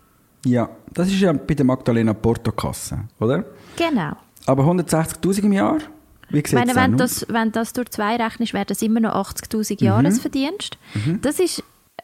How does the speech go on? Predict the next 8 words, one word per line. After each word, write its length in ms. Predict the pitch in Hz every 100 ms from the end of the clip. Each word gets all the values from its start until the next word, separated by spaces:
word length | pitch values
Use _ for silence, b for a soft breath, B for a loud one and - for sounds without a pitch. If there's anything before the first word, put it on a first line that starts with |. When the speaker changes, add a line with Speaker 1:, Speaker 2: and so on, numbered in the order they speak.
| _
Speaker 2:
finde 300 | 233 269 254
ich 180 | 254 311
jetzt, 380 | 294 269 - -
äh, 200 | - - -
eher 260 | 220 240 285
der 140 | 254
zweihundert 640 | - 208 220 214 226 -
Prozent 420 | - 247 247 220